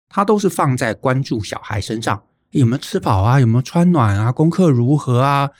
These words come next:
呃，这个在外面有没有受到欺负啊，所以她的关注力有可能真的都在你跟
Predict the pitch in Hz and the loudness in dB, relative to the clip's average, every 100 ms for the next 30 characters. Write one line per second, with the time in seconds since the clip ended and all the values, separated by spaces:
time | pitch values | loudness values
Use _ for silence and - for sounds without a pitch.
0 | _ 143 135 123 117 131 120 113 110 - | _ 2 4 4 2 0 0 2 0 -2
1 | 156 160 156 131 110 131 147 143 135 - | 0 0 2 2 0 -2 -2 -2 -2 -2
2 | 143 175 135 113 107 _ _ _ - 214 | -2 2 2 2 -2 _ _ _ -4 -2
3 | 220 - 254 214 - 175 180 175 147 120 | -2 0 0 0 0 0 2 2 2 2
4 | - 87 87 131 156 147 139 139 101 87 | 0 -8 -6 0 0 0 0 0 -2 -2
5 | 104 104 127 | -2 -2 -2